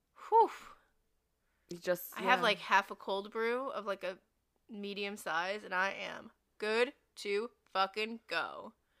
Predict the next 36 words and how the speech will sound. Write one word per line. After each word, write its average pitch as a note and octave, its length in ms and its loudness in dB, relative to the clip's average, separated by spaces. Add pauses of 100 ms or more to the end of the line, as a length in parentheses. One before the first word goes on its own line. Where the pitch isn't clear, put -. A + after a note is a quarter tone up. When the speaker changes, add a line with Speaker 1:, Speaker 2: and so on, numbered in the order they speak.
(320)
Speaker 1:
for, G3 120 -6
like, F3+ 440 -2
twenty A3 340 0
minutes, E3+ 380 -10
and F3 120 -18
then G3 100 -14
it's A3 160 -10
a C4+ 40 -10
crash. - 680 -6 (280)
<laughs> - 280 -16
Speaker 2:
I F#3+ 140 2
once, A3+ 400 -2 (380)
so G3+ 340 2
at F#3+ 140 2
my F#3+ 160 0
office, G#3+ 420 0
we F#3+ 120 -6
get F3 200 0
free F3 180 -6
coffee, F3 720 -4
and F3 600 -4 (500)
you G3 100 -8
can G3 140 -2
do F3+ 100 0
espresso F3 460 0
drinks, G#3 320 -2
too. G#3+ 380 -2 (100)
So F#3 440 0 (160)
I, F3+ 420 2 (420)
um, E3+ 360 -2
would E3+ 140 -6
use, F3+ 280 -10 (200)
well, F3+ 200 -4
a - 40 -8
couple G#3 240 -4
times, E3+ 480 -2